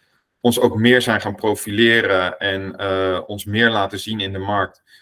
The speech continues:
door bijvoorbeeld regelmatig in de N V M-leden-update te staan, op social media actief te zijn. En, eh,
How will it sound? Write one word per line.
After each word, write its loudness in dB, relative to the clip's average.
door -4
bijvoorbeeld -4
regelmatig -4
in -6
de -2
N -6
V -20
M-leden-update -2
te -16
staan, -6
op -16
social -8
media -2
actief -14
te -12
zijn. -10
En, 0
eh, -2